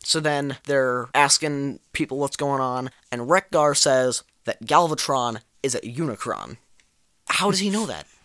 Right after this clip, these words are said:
Speaker 2: No idea. But they have their own ship, and they leave with the Autobots to go fight 'em.
Speaker 1: We're back at Unicron now,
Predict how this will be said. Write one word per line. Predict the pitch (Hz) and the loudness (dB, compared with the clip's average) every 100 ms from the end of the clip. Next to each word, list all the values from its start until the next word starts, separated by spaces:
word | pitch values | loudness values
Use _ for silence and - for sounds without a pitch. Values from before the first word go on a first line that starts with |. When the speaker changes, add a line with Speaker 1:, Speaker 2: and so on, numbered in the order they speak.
| _ _ 151 | _ _ -4
Speaker 2:
No | 170 190 | -2 -2
idea. | 170 151 127 104 _ _ _ - | -4 -4 -6 -10 _ _ _ -6
But | 180 | 0
they | 190 | 2
have | 190 220 | 2 2
their | 214 | 2
own | 214 202 | 2 0
ship, | 240 214 | -2 -2
and | 147 | -2
they | 170 | -2
leave | 185 208 | -2 -4
with | 180 | -6
the | 180 | -6
Autobots | 196 202 156 117 - | -4 -4 -4 -6 -6
to | 151 | -6
go | 170 | -6
fight | 165 160 | -4 -6
'em. | 87 - - _ _ _ | -8 -12 -20 _ _ _
Speaker 1:
We're | 175 185 | 0 4
back | 180 180 | 6 6
at | 151 | 2
Unicron | 156 143 - 110 113 | -4 -4 -4 -4 -4
now, | 104 110 | -6 -6